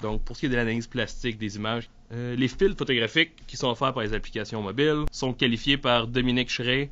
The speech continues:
de Analog Filter für Digital Photos, une expression allemande, ça, qui se traduit littéralement par filtre argentique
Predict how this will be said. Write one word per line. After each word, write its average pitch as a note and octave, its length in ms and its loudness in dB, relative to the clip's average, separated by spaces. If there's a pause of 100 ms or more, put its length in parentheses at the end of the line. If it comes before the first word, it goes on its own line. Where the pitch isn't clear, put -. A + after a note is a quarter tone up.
de A2+ 400 2
Analog C#3+ 480 4
Filter C3+ 580 -2
für C3 440 4
Digital C3+ 600 0
Photos, C3 680 -4 (120)
une C#3 120 6
expression C#3+ 280 4
allemande, C3+ 280 6
ça, D#3 180 -4
qui - 80 -12
se C#3+ 100 -2
traduit A#2+ 320 -2
littéralement C#3+ 480 0
par B2 360 0
filtre D3+ 400 -2
argentique B2+ 640 -2